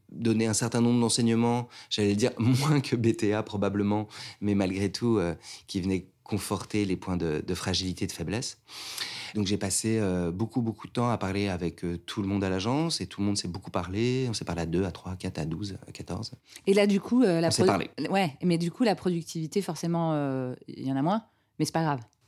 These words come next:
Speaker 1: C'est plus le sujet.
Speaker 2: Voilà, c'est ça ce que j'allais dire.
Speaker 1: Non, c'est
Speaker 2: Ouais.
Speaker 1: plus le sujet. Là, clairement, le, le sujet n'est plus du tout là. Euh,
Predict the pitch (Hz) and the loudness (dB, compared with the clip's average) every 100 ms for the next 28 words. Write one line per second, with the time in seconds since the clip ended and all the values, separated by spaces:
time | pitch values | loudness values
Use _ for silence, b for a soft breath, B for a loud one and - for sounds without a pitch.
0 | _ - 123 117 104 - 123 117 92 165 | _ -4 -2 0 0 2 2 2 2 2
1 | 170 151 180 160 - 139 147 156 131 - | 2 2 0 0 -2 -2 2 4 4 2
2 | 180 110 - 107 87 - 113 110 120 113 | 0 0 -2 -4 -4 -2 -2 0 0 2
3 | 131 107 92 90 - 101 104 85 - 107 | 2 2 2 0 -4 -2 -2 -2 -6 -8
4 | 98 95 - - 110 143 131 78 | -8 -10 -10 -4 0 0 0 0